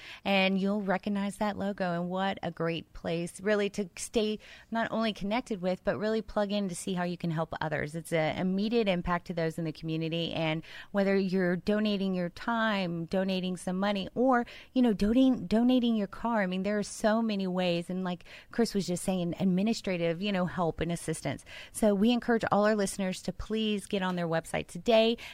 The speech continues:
make a difference, help those, and help your neighbor, 'cause really those in the community that are all around us. And, um, I know, Chris,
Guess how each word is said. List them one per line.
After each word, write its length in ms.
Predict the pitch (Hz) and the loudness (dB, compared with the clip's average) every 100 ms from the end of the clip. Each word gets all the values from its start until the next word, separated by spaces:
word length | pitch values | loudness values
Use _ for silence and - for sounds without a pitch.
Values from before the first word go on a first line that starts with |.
| - | 0
make 160 | 240 285 | 2 2
a 60 | 262 | 2
difference, 460 | 170 - 165 160 | 2 2 2 0
help 260 | - 220 - | 0 0 2
those, 360 | 190 185 196 - | 2 4 2 -2
and 240 | 226 220 | -2 0
help 200 | 208 277 | -2 0
your 100 | 240 | 2
neighbor, 380 | 196 214 175 139 | 2 0 0 0
'cause 260 | 185 170 | -2 -4
really 320 | 180 220 233 214 | -2 0 0 0
those 240 | 185 180 | 0 0
in 60 | 185 | -2
the 80 | |
community 420 | 170 180 170 165 160 | -4 -4 -2 -2 0
that 200 | 160 156 | 0 0
are 100 | 156 | 0
all 180 | 151 156 | 0 0
around 280 | 156 156 | 0 0
us. 200 | 160 165 | 0 0
And, 160 | 151 151 - - - | -2 -4 -6 -16 -4
um, 360 | 190 185 175 175 - | 4 6 6 2 0
I 100 | 196 | 0
know, 480 | 208 214 214 208 175 - | 2 4 4 2 -2 -8
Chris, 400 | - 190 196 | -2 -2 -2